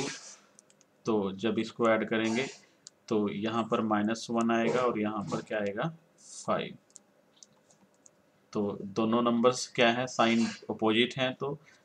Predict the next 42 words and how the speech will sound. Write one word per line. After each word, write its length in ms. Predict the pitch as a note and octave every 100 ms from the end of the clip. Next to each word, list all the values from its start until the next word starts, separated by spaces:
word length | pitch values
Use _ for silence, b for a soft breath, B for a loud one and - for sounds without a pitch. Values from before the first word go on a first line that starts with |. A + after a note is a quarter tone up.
| -
numbers 460 | A2+ A2 A2+ B2 -
को 120 | C3+
minus 380 | B2 A2 A2 A2+
करते 320 | B2 G2+ -
हैं 240 | A2+ C#3 -
और 200 | G#2+ G#2+
sign 360 | - A2+ A2+
क्या 120 | A2 A2+
रहेगा, 320 | A2 A2 B2+
बड़े 260 | B2+ A2 G#2+
वाले 240 | G#2 G#2+
का 80 | B2
जो 100 | B2
greater 360 | A2 G#2+ G2+
number 340 | G2+ G2 F#2+ F#2+
है। 140 | F2 - b b b -
तो 80 | A2
minus 360 | G#2+ A2+ A#2
किया 260 | - A#2+ A#2
फ़ोर 380 | - - G#2+ A2
आया 200 | A2 A#2+
और 200 | - A2
greater 280 | G2 G#2+ A2
number 280 | G#2+ G#2 G#2+
हमारे 280 | G#2+ G#2+
पास 360 | G#2+ G#2+ G#2+ -
फ़ाइव 220 | G#2 G2 G2
है 100 | A2
तो 260 | A2+ C#3+ - b b _ -
positive 420 | A#2 A#2 A#2+ A#2
sign 340 | - A2+ G#2
आएगा 280 | F#2+ F#2+ G#2+
और 160 | A#2+ A2+
cutting 280 | A2+ A#2 A#2
करने 280 | A2 G#2+ G#2+
के 60 | G2+
बाद 200 | G2 F#2
आपका 400 | F#2+ - - C#3+ - - - _ _ _ -
टू 180 | A2 A2
क्या 180 | A2+ G2+
आ 40 |
जाएगा, 380 | G2 F#2+ C3+